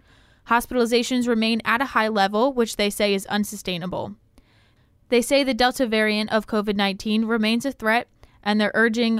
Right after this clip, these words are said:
Oregonians to get vaccinated, wear masks, and take other steps to reduce the spread of the virus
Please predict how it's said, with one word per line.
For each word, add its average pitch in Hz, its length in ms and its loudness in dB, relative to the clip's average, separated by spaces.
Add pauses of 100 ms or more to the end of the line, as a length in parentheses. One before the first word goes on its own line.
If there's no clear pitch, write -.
Oregonians 226 880 0
to 233 100 -4
get 208 200 0
vaccinated, 214 840 0
wear 226 260 2
masks, 240 540 -2
and 208 180 -2
take 214 220 -4
other 208 200 0
steps 208 340 -4
to 214 100 -2
reduce 208 320 -4
the 240 120 -8
spread 208 360 -2
of 196 180 -4
the 220 80 -2
virus 190 540 0